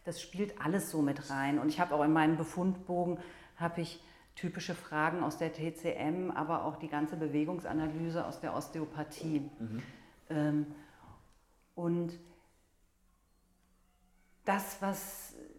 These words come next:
Speaker 1: was, ähm, mir auch ein Dozent immer wieder,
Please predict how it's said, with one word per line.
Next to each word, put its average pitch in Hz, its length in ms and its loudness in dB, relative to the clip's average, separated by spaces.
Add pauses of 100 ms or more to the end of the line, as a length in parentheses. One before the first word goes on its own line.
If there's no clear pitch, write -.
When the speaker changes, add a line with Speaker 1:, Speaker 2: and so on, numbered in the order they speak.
(760)
Speaker 1:
was, - 640 -6
ähm, 151 680 2 (2500)
mir 165 200 0
auch - 120 2
ein 170 160 2
Dozent 208 640 0 (1500)
immer 185 360 0
wieder, 180 480 -2